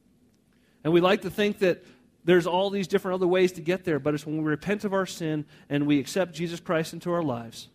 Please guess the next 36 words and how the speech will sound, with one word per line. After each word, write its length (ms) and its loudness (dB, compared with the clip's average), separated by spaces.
and 120 0
we 80 2
have 160 0
a 40 0
right 300 0
standing 480 -4
with 160 -4
God 380 -6
through 300 -4
that. 280 0
That's 260 2
how 200 -4
we 120 -2
get 300 -4
there. 240 -8
You 160 0
get 240 4
justice 640 -2
when 160 0
you 140 -2
don't 240 -4
do 200 -6
it. 120 -12
You 140 -6
get 240 0
grace 380 -6
when 100 -8
you 80 -4
do. 240 -4
And 100 -6
grace 340 2
is 100 -14
contingent 480 -6
on 120 -8
your 100 -6
repentance. 680 -10